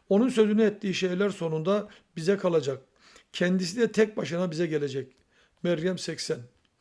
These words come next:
Hazreti Peygamber de kıyamet gününde Allah'ın insanları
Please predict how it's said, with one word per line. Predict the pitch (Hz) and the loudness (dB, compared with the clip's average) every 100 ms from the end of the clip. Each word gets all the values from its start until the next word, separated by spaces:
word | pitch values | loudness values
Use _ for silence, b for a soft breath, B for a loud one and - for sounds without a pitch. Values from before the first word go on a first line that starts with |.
| B B B | B B B
Hazreti | 160 185 202 226 | 0 2 2 4
Peygamber | 233 220 226 226 202 | 6 6 6 4 4
de | 208 | 0
kıyamet | 196 190 202 196 | 0 2 2 0
gününde | 190 175 185 | -2 0 2
Allah'ın | 185 180 180 196 | 2 4 4 2
insanları | 240 180 - 170 165 185 214 | 2 -2 0 0 4 4 2